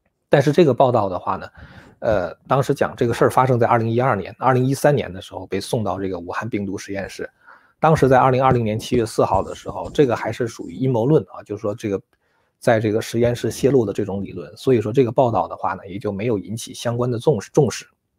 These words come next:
那么《华尔街日报》呢，他说，根据一份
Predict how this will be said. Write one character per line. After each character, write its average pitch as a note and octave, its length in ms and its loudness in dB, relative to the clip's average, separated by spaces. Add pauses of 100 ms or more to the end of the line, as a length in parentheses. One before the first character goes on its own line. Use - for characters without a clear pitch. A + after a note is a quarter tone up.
(1800)
那 E3 100 4
么 D3+ 100 6
《华 D3+ 100 6
尔 E3 120 8
街 C#3+ 100 8
日 C3+ 120 8
报》 B2+ 200 8
呢， F#2 80 -6
他 - 140 -8
说， A#2 300 -2 (400)
根 D#3+ 160 4
据 D3+ 100 2
一 A#2+ 160 0
份 A#2 300 0